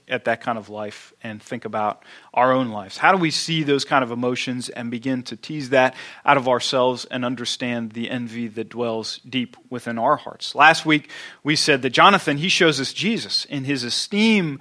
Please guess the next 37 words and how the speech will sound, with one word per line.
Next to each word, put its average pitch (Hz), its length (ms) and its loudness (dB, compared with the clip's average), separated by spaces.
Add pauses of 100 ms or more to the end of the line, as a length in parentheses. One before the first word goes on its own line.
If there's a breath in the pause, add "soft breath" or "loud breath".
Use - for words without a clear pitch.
(300 loud breath)
of 120 200 -4
David, 123 520 -4
but 135 180 0
Saul 214 380 2
this 143 280 -2
week, 123 220 -8
he 175 220 -8
shows 156 480 2
us 117 320 -6
our 139 180 4
dark 147 320 2
hearts 110 360 -4
by 127 220 2
his 139 320 -4
envy 160 540 0 (100)
of 117 200 -12
David. 107 240 -6 (1600 loud breath)
If 147 180 -2
we 196 220 2
were 165 200 2
just 151 300 -2
kind 165 220 2
of 123 100 -2
a 120 80 0
moralistic, 135 1200 -2
pharisaical, 131 1160 0
performance-based 120 1500 -6 (100)
cult 139 380 0
here, 143 580 -2
then 135 220 -6
the 131 80 0
application, 131 760 -2
it - 80 -10
would 117 180 -10
be 117 120 -8
very 107 260 -6
simple. - 380 -12